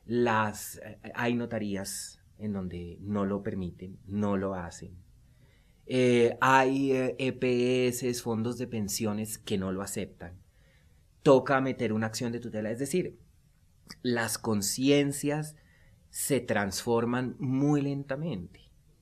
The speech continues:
¿Qué es, qué es, me entiendes? Segundo, el, em, hay una cuestión que es, digamos, y aquí es una cuestión más teórica, que es lo que siempre han dicho los queers.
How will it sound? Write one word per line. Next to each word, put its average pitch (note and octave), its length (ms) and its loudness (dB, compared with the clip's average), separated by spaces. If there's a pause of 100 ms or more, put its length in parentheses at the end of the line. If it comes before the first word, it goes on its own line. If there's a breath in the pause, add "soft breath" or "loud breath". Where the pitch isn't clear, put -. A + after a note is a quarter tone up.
(880 soft breath)
¿Qué F3 320 8
es, - 340 0 (120)
qué F3 280 8
es, - 420 -2 (680)
me C3 160 -4
entiendes? D3 440 -2 (200)
Segundo, D#3+ 640 4 (560)
el, D3+ 360 8
em, C#3 520 4 (1600 loud breath)
hay D3+ 220 8
una F#3 160 6
cuestión C3 560 2
que C#3 220 2
es, - 260 -4 (300)
digamos, C#3+ 400 0
y B2 100 -6
aquí A2 160 -4
es G#2+ 100 -4
una A#2+ 140 -6
cuestión A2+ 300 -6
más G#2+ 160 -6
teórica, A2+ 420 -2
que - 80 -10
es - 160 -8
lo A#2+ 140 -4
que D3 80 -2
siempre G2+ 320 -4
han A2+ 80 -4
dicho A#2+ 220 -8
los A2 160 -10
queers. - 520 -10